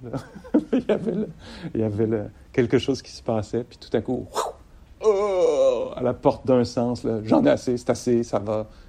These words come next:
j'ai compris, j'en peux plus. » Hein ? Alors, il y a ça qui a-, qui arrive. Dans la pleine conscience, nous, ça nous intéresse,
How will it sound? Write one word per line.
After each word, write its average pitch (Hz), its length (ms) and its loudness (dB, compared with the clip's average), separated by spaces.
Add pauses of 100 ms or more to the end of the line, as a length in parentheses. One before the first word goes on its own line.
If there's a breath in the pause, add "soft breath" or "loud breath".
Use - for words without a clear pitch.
(180)
j'ai 113 100 0
compris, 101 560 -4 (140)
j'en 107 100 -8
peux 110 140 -8
plus. » - 280 -8 (720 soft breath)
Hein ? 113 60 -10 (420)
Alors, 107 260 -8
il 110 60 -4
y - 40 -4
a - 20 -4
ça 110 220 -4
qui 110 160 -6
a-, 98 180 -8
qui - 140 -6
arrive. 104 280 -8 (560 loud breath)
Dans 110 280 0
la 110 160 0
pleine 127 260 2
conscience, 123 1040 -2 (300 soft breath)
nous, 120 140 0
ça 120 160 -2
nous 110 200 2
intéresse, 117 800 -4